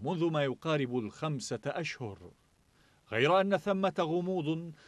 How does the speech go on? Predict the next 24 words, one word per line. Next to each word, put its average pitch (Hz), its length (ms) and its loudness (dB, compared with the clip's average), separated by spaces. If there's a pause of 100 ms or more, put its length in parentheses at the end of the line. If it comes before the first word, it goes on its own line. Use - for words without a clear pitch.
(120)
بشأن 247 340 0
الموقف 208 560 0
المصري 151 580 -4
في 113 220 -6
هذا 143 220 0
الصدد، 156 440 2 (340)
فبينما 196 680 6
تحذر 180 500 2
الخارجية 160 720 -2
المصرية 151 600 -2 (400)
من 107 160 -2
عواقب 147 540 2
وخيمة 131 840 0 (260)
إذا 208 300 6
أقدم 214 400 0
الاحتلال 170 720 0
على 117 260 2
اجتياح 151 560 0
رفح 143 400 0
بريا، 151 640 -2 (380)
تؤكد 240 420 2
وسائل 202 680 4
إعلام 147 460 2
صهيونية 147 760 0